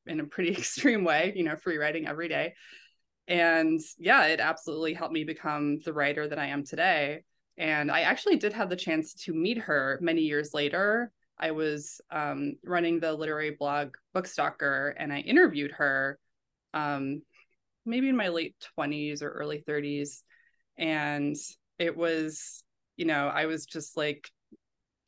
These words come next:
I couldn't believe that I was going to speak with this woman who had kind of taken up residence in my brain as this mentor figure for many years. And it was a little bit anticlimactic.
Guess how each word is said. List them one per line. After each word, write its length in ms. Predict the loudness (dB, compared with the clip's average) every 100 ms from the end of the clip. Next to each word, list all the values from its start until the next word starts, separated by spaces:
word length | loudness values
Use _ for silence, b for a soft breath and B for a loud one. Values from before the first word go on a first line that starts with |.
| -10
I 80 | -10
couldn't 260 | -2 -2
believe 300 | 0 2 2
that 80 | 2
I 100 | 2
was 180 | 0 -6
going 260 | -4 -4 -4
to 40 |
speak 260 | 2 2 4
with 120 | 2
this 280 | 0 0 -4
woman 300 | -2 2 0
who 260 | 0 -2 0
had 280 | 0 0 0
kind 180 | -2
of 80 | -2
taken 260 | -4 -2 -2
up 140 | 0
residence 460 | -2 -2 -4 -6 -2
in 60 |
my 120 | -2 -2
brain 420 | 0 2 2 2
as 160 | 0
this 200 | -4 -2
mentor 360 | 2 2 2 -2
figure 520 | -2 -4 -2 -4 -6 -6
for 260 | -6 -6 0
many 220 | 4 4
years. 460 | 2 -2 -8 -12 -16 B B B B _
And 460 | 0 4 4 2 0
it 60 | 0
was 140 | 0
a 20 |
little 160 | 2 4
bit 340 | 6 4 2 -2
anticlimactic. 1160 | -2 2 0 2 0 4 2 2 -4 -6 -8